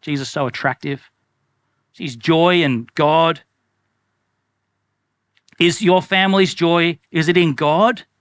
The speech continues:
together? Are you cultivating that together? Or are you cultivating moments of togetherness around a screen, watching something of no value of all, at all?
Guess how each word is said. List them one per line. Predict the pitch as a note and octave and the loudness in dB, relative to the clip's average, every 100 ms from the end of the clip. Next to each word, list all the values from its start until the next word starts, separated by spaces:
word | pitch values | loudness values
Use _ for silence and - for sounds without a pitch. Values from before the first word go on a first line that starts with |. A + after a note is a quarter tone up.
| _ _ _ _ | _ _ _ _
together? | - E3+ E3+ F#3+ B3 B3+ - | -6 -2 0 2 2 0 0
Are | F#3 | 0
you | F#3+ | 2
cultivating | - G#3+ G#3+ G3 F#3 F#3 | 0 -2 0 0 2 0
that | F3+ | -2
together? | - D#3 E3 A3+ A3+ - _ _ _ _ - | -4 -2 0 0 -2 -8 _ _ _ _ -2
Or | F#3+ | 2
are | |
you | G#3 | 2
cultivating | G#3 G#3 G#3+ A3 G#3 G#3 F3+ | 0 0 0 0 0 2 2
moments | E3+ G3+ G3+ - | 2 2 0 -2
of | E3+ C#3+ | -4 -4
togetherness | D#3+ E3+ E3+ E3+ - | -2 0 0 -2 -2
around | D#3 E3 D#3 | 0 0 -2
a | |
screen, | D3 - E3 D#3+ F3 C3 - _ _ _ _ _ _ _ _ _ _ _ _ | -6 -6 -2 0 0 -4 -8 _ _ _ _ _ _ _ _ _ _ _ _
watching | E3+ F#3 G3 | -4 0 0
something | F3 F#3 F3+ F3+ D#3 | 2 0 0 0 -2
of | C3 C3+ | -4 -2
no | D#3+ E3+ | 0 0
value | C3+ C#3 E3 D#3 | 0 -2 0 -2
of | D3 | -2
all, | C#3 D3 C#3+ | -2 -4 -2
at | C#3+ | -2
all? | C#3+ D3+ A2 | -2 -4 -6